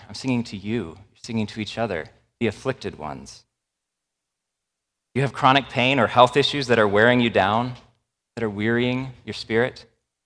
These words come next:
So sing with joy,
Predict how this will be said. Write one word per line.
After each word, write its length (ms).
So 100
sing 560
with 180
joy, 560